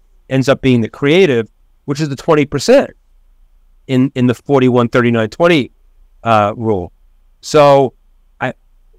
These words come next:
that's a, I think that's a decent explanation of what to do first. But you're right. If you don't get them all right, you won't get to direct marketing nirvana.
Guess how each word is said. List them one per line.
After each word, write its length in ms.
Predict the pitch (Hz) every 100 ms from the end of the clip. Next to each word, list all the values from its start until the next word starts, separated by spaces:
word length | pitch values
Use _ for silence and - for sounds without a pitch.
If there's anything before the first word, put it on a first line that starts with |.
| -
that's 240 | 160 190
a, 100 | 156 -
I 100 | 131
think 200 | 170 196
that's 160 | 165 139
a 60 |
decent 460 | 104 139 143 - 127
explanation 880 | 123 - - 117 117 131 131 - 110
of 140 | 98
what 220 | 117 131
to 80 | 127
do 200 | 110 107 - _
first. 500 | 180 156 107 - - _ _ _ _ _ -
But 180 | 135 - -
you're 180 | 120
right. 400 | 117 147 185 110 _ _ _ _ _
If 200 | 127 -
you 100 | 139
don't 220 | 135 160 160
get 160 | 165
them 140 | 131 123
all 260 | 185 247
right, 320 | 151 113 110 -
you 140 | 123
won't 220 | 123 143
get 160 | - 131
to 80 | 104
direct 300 | 117 123 -
marketing 500 | 120 120 123 110 110
nirvana. 480 | 104 113 196 160